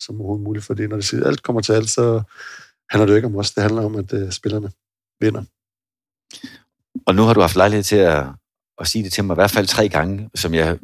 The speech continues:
Speaker 2: husker det, og derfor synes jeg også, det er den helt rigtige udgangsreplik på den her samtale, fordi det rammer dit job ind, og jeg synes, det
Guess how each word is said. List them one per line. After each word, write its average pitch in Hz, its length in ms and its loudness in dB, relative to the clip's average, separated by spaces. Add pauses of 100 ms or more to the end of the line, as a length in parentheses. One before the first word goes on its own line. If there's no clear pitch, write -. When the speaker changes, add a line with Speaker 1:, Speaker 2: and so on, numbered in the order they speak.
Speaker 2:
husker - 300 -6
det, 76 140 -2
og 76 160 -8
derfor 92 260 0
synes 101 240 -4
jeg 92 80 4
også, 90 140 -2
det 95 100 -2
er 87 40 -4
den 82 100 -12
helt 92 180 -6
rigtige 87 320 -6
udgangsreplik 73 680 -6
på 80 80 -8
den 76 100 -6
her 80 80 -4
samtale, 78 440 -4
fordi 69 200 -10
det 90 280 0
rammer 78 260 4
dit - 280 -6
job 85 180 2
ind, 80 180 0
og 76 100 -4
jeg 69 80 -4
synes, 73 180 -10
det 71 200 -10